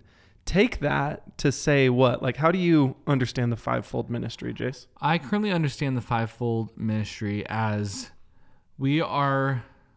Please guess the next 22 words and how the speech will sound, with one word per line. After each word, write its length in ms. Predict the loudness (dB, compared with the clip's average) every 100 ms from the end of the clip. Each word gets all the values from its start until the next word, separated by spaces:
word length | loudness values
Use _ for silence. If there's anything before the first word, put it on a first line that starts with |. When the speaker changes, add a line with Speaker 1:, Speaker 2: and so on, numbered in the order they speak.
| _ _ _ _ _ _ _ _ _ _ _
Speaker 2:
people 420 | -4 -2 -2 -4 -4
are, 440 | -4 -2 -6 -8 _ -20 -20 _ -8
and 100 | -4
I'm 100 | -2
not 180 | -2 -4
sure 140 | -6
if 80 | -8
it's 120 | -6
all 120 | -6 -4
people, 600 | -6 -4 -4 -2 -4 -10
some 220 | -8 -6
people, 480 | -6 -8 -6 -4 -4
if 120 | -8
it's 120 | -12
leaders, 420 | -4 -4 -2 -4 -6
if 100 | -10
it's 140 | -6
not 200 | -6 -4
leaders, 480 | -4 -4 -4 -8 -12 -20 -20 -20 -20 -14 -2
um, 500 | 0 0 -2 -6 -12 _ _ _ _
are 220 | -2 -2
give, 380 | -4 -2 -2